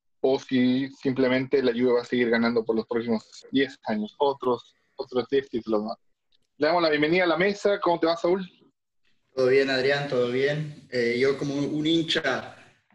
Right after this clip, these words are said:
Speaker 2: ávido de la Juventus, eh, expectante por el episodio de hoy.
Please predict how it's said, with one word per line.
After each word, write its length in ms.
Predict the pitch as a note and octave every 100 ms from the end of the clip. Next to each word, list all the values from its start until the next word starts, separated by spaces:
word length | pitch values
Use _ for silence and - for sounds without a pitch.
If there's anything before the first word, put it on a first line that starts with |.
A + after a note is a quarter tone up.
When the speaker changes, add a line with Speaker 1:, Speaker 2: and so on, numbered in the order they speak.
| -
Speaker 2:
ávido 300 | C#3+ D#3 D#3
de 80 | C#3+
la 220 | C#3 C#3
Juventus, 720 | D3 D3+ D#3 D#3 D3 - -
eh, 560 | - C3+ B2 A#2 - - C3
expectante 800 | - - C3+ - E3+ D3+ A2+ A2+
por 160 | B2
el 100 | A#2+
episodio 460 | A#2+ B2+ C3+ C3 A#2+
de 80 | A#2+
hoy. 200 | B2